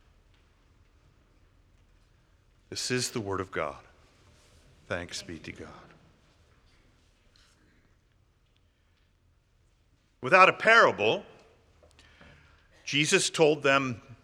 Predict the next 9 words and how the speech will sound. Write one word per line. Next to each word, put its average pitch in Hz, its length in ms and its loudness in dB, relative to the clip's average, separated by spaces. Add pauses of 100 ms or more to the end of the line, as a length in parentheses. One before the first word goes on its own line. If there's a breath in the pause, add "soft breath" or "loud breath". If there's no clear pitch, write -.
(320)
nothing. 104 400 -4 (4000)
That 202 180 0
seems 214 340 2
like 156 160 6
a 139 60 2
bit 131 180 2
of 117 120 0
a 117 40 0
stretch. - 640 0